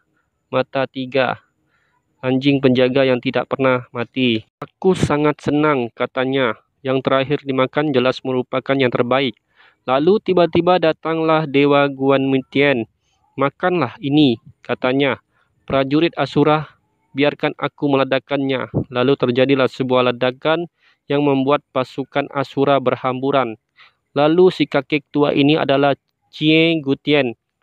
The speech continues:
Berkata Asura, "Ada di sini. Jangan lewatkan satu pun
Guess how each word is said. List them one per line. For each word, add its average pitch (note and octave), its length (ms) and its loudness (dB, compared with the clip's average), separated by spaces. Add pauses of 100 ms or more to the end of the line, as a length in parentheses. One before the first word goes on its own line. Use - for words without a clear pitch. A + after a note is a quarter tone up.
Berkata C#3 480 -4
Asura, D3 400 0
"Ada C3+ 240 0
di C3 80 -2
sini. C#3+ 280 0 (520)
Jangan C#3+ 240 2
lewatkan C#3+ 480 0
satu C#3+ 320 -2
pun C#3 320 0